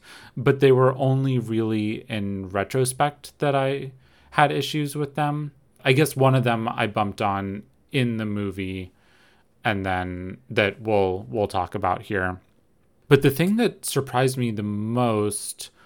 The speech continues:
was, one of the things that I really loved about Spider-Man Into the Spider-Verse was that it did things that, especially with the choreography and the camera,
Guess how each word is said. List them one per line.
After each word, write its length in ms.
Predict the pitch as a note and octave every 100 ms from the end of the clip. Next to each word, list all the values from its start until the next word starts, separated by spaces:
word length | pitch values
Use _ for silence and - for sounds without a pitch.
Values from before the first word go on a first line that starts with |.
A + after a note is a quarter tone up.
| _ _
was, 1080 | A#2+ A2 A2+ G#2+ G#2 G2+ G2+ G2+ G2+ - - - _ _ -
one 200 | C#3+ E3+
of 80 | F#3+
the 80 | E3
things 320 | C#3+ C3 B2
that 100 | A2
I 60 |
really 500 | G#2 G2 G#2+ A2 G#2+
loved 800 | G#2 G2 F#2 F#2+ F#2+ F#2+ F#2 - - _
about 520 | C3 F#2 F#2+ F#2 F#2+ -
Spider-Man 500 | - G2 G2 F#2+ F#2+
Into 180 | F#2 G2
the 100 | F#2+
Spider-Verse 840 | - G2+ F#2+ F2+ F#2+ F2+ - - - - - -
was 440 | A#2+ G#2+ G#2+ G2 F#2+
that 160 | A2
it 280 | G#2 - G#2+
did 240 | B2 B2+ B2+
things 840 | - C#3 B2 B2 A#2 A#2 A2 - - _ _ _ _ _ _ _
that, 440 | B2 G#2 G2+ A#2+ - -
especially 580 | C#3+ - C#3 C#3 D3+ C3
with 340 | A2 A2 -
the 80 | A#2
choreography 1160 | - - G#2+ G2+ F#2+ G#2+ A2+ - A#2 G#2+ G#2 - -
and 180 | G2+
the 60 | F#2
camera, 840 | - - B2+ G#2+ G2 F#2 F2+ F2+